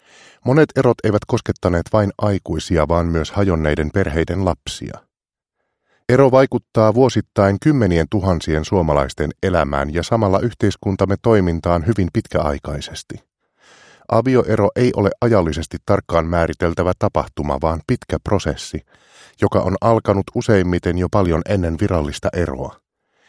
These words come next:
Parisuhteen päättyminen kestää siten useita vuosia.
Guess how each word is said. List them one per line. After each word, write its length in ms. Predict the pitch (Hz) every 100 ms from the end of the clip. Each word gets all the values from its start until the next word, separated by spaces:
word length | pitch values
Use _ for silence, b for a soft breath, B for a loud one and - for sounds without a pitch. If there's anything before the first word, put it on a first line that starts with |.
| b b b -
Parisuhteen 540 | 110 110 104 - 104
päättyminen 600 | 110 113 90 - 76 73 71
kestää 400 | 87 78 - 80
siten 360 | - 95 85 80 -
useita 380 | 110 90 85 98
vuosia. 480 | 98 69 - 76